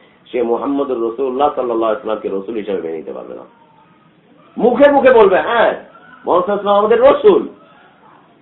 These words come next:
তিনি আমাদের একমাত্র আদর্শ, তিনি এটা সেটা, তার জীবনেই রয়েছে আমাদের জন্য আদর্শ।" এরপরে গিয়ে সে আবার বিদআত করবে, এরপরে গিয়ে সে আবার নেফাকি করবে,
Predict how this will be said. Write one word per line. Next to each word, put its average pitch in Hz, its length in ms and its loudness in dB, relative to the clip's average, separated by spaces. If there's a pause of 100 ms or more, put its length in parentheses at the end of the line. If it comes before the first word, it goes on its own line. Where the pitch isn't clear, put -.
(480)
তিনি 247 320 2
আমাদের 254 200 6
একমাত্র 220 480 2
আদর্শ, 185 440 2 (140)
তিনি 214 220 -2
এটা 202 300 4
সেটা, 165 360 -4 (340)
তার 196 280 6
জীবনেই 214 320 4
রয়েছে 208 220 4
আমাদের 180 260 -2
জন্য 175 160 0
আদর্শ।" 165 340 -2 (440)
এরপরে 240 500 6
গিয়ে 233 200 4
সে 220 80 2
আবার 196 180 2
বিদআত 165 340 0
করবে, 123 200 -6
এরপরে 139 320 -6
গিয়ে 123 140 -8
সে 117 100 -8
আবার 113 140 -6
নেফাকি 98 460 -8
করবে, 67 260 -12